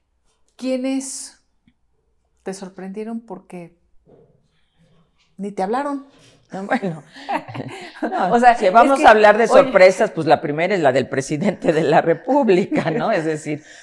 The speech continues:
Speaker 2: pues evidentemente, eh, hay diferencias, pero compartimos
Speaker 1: Sí.
Speaker 2: una lucha y él en gran medida fue jefe de gobierno de la Ciudad de México por el apoyo que, que yo le di.
Speaker 1: Sí.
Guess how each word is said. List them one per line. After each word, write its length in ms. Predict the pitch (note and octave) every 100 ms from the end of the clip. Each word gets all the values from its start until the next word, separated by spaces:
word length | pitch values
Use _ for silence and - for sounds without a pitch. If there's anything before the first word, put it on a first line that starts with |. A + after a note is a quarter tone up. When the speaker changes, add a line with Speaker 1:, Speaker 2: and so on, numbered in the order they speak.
| -
Speaker 2:
pues 200 | C3+ B2+
evidentemente, 1200 | C#3+ C3+ C#3 D3 C#3+ D#3 D3 C#3 D3 C#3+ C#3 B2 - _ _ -
eh, 640 | - A2 A#2 A2+ A#2 - _ _ - - - _ _
hay 280 | - B2 C#3
diferencias, 1000 | D3+ - C3 C3+ B2 - D3+ F3+ - _
pero 560 | C#3 G#2+ A2+ F2+ G2+ - _ _ -
compartimos 880 | A#2 A2+ B2 A#2 - B2+ D#3 D#3+ -
Speaker 1:
Sí. 80 |
Speaker 2:
una 180 | C#3 C#3
lucha 760 | C3+ B2+ B2+ - C3+ D3 F3 _ _ _ _
y 580 | A2 G#2+ A#2+ A#2 G#2+ F2+ A#2
él 380 | B2 C#3 D3+ - -
en 220 | B2+ A2+
gran 220 | A2+ B2
medida 460 | D#3 D3 C#3+ D#3 D3+
fue 380 | - B2+ C3 _ _
jefe 300 | A#2+ A#2+ D#3+
de 120 | C#3+
gobierno 480 | B2 A#2 A#2 C3+ C#3
de 100 | A2+
la 120 | G#2+
Ciudad 280 | - A2 A2+
de 100 | B2
México 520 | A#2 A2 C#3 - -
por 180 | A#2 G#2
el 120 | G2+
apoyo 520 | G2+ - B2 D3 C#3
que, 300 | - A2+ - - -
que 160 | A#2 F#2
yo 120 | A#2+
le 180 | B2 A2+
di. 300 | A#2+ G3+ G3+
Speaker 1:
Sí. 480 | - - C#3+ D3